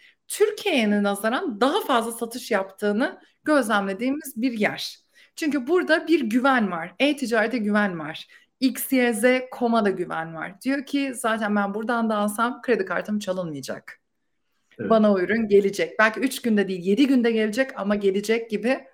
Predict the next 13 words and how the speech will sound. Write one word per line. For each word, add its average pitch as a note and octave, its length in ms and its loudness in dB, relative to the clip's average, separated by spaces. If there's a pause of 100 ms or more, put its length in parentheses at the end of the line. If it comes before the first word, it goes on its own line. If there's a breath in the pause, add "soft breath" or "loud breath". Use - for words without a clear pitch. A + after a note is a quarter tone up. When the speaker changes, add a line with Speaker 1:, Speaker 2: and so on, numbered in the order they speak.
(440 soft breath)
Speaker 1:
e, G3+ 400 -4
biraz A#3 320 4
daha B3 120 4
farklı A#3 340 2
algılarımız G#3+ 520 0
var. A3+ 80 0
Ondan G3 360 -2
dolayı G3 560 0
markalarımızın F3+ 600 -4
satışları F3+ 360 -6
daha F3+ 160 -4
kolay E3+ 220 -8
olabiliyor D#3+ 420 -6